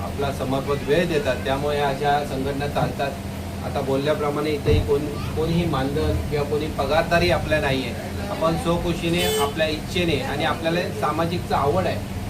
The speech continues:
या भावनेने आपण इथं एकत्र आहो, येतोय आणि काम करतायत. मी बरीच वर्ष आता लहानपणापासूनही काम करत गेलो, जवळजवळ पंचवीस एक वर्ष आम्ही इथं आता सक्रिय आहोत. असंच म-, आम्हाला पण कुणीतरी, आम्ही नंदू एगिष्टे असतील किंवा त्यावेळेचे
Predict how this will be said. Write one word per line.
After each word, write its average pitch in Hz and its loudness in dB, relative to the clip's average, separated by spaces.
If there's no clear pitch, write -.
या 175 6
भावनेने 175 2
आपण 170 2
इथं 165 0
एकत्र 160 0
आहो, 165 4
येतोय 175 0
आणि 139 -4
काम 151 2
करतायत. 165 4
मी 190 4
बरीच 156 0
वर्ष 165 2
आता 156 4
लहानपणापासूनही 156 0
काम 147 0
करत 147 0
गेलो, 151 0
जवळजवळ 143 0
पंचवीस 147 -4
एक 147 -2
वर्ष 143 0
आम्ही 147 0
इथं 139 0
आता 147 0
सक्रिय 202 4
आहोत. 139 2
असंच 233 -2
म-, 160 -2
आम्हाला 160 4
पण 170 2
कुणीतरी, 165 0
आम्ही 151 0
नंदू 147 0
एगिष्टे 151 0
असतील 151 2
किंवा 147 4
त्यावेळेचे 147 2